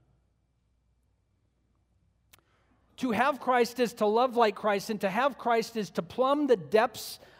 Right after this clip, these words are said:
of our indebtedness, and the deeper we go into our indebtedness, we discover his gra-, grace is deeper still.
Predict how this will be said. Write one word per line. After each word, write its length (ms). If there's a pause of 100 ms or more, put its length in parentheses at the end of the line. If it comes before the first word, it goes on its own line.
of 140
our 160
indebtedness, 840 (220)
and 120
the 100
deeper 360
we 160
go 360
into 260
our 120
indebtedness, 800 (180)
we 140
discover 420
his 260
gra-, 300 (220)
grace 460 (200)
is 200
deeper 360
still. 480